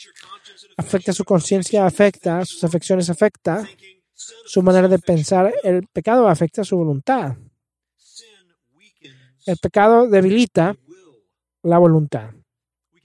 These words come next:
Podemos dec-, podemos decirlo de esta manera. Entre más nos involucramos en el pecado, lo más fácil se vuelve pecar. Entre más nos involucramos en el pecado, se vuelve más fácil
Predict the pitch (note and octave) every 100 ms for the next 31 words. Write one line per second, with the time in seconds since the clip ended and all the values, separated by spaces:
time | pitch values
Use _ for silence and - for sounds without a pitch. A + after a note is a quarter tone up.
0 | D#3 D#3 C#3+ F3+ _ A#2+ A#2+ _ _ D#3+
1 | - F#3 F#3+ G3 F#3 F3 - - G#3 B3
2 | G3 F3 A3 B3+ F3+ - E3+ D3 C#3 C#3+
3 | C#3+ E3+ F3 G#3+ G#3 E3+ F3 D#3+ D3+ F3
4 | E3+ D#3 C#3 E3 G#3 G3 D3+ G#3+ - -
5 | D4 _ G#3+ A3 _ C3 C3 _ _ _
6 | _ - F3 F#3 - F#3 D#3+ F3+ G3 F#3+
7 | E3+ F#3+ G#3 _ _ _ - _ _ _
8 | _ _ _ _ - E3 - - _ _
9 | _ _ _ _ _ _ _ _ _ _
10 | _ _ _ _ D#3 E4 A4 E4 G#3+ F3
11 | F#3+ F#3+ G3 _ D#3 D3+ C#3+ _ _ G3
12 | E3+ F3+ E3 F3+ F#3 G#3 F#3+ G#3 F3+ E3+
13 | E3 F#3 F#3+ F#3+ E3+ E3+ E3+ G3 G#3 F3+
14 | F3+ F3+ F#3 F3 - F#3+ F3+ G3+ A#3